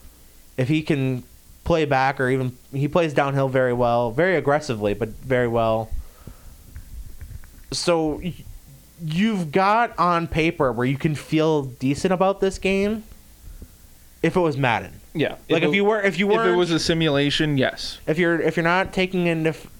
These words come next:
Speaker 1: you know, the three weeks in a row of losses, really four weeks of bad football in a row. If you're taking that out of the things, if you're just putting this game on paper or in Madden,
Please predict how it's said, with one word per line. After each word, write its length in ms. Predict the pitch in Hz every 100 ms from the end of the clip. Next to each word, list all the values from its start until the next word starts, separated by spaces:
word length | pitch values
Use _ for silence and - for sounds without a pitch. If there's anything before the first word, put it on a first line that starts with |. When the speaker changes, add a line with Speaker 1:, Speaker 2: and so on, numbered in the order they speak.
| -
Speaker 1:
you 100 | 156
know, 420 | 147 135 131 98 -
the 100 | 139
three 360 | - 156 156 151
weeks 280 | 151 147 156
in 60 |
a 60 | 135
row 520 | 127 127 131 123 123 - - - - -
of 160 | 131 127
losses, 440 | 127 123 123 120
really 200 | 131 143
four 260 | 127 143 139
weeks 200 | 143 139
of 100 | 120
bad 220 | 120 117
football 360 | 117 123 117 113
in 60 | 113
a 100 | 104
row. 380 | 104 101 98 - - - - - - - -
If 60 |
you're 80 | 143
taking 220 | 190 202
that 140 | 185 170
out 160 | 151
of 80 | 147
the 120 | 127
things, 560 | 120 - 123 117 113 113
if 100 | 107
you're 120 | 117
just 220 | 127 160
putting 160 | - 165
this 120 | 151
game 200 | 143 139
on 160 | 120 113
paper 360 | 147 147 151
or 300 | 143 127 117
in 240 | 113 127 127
Madden, 400 | 123 123 127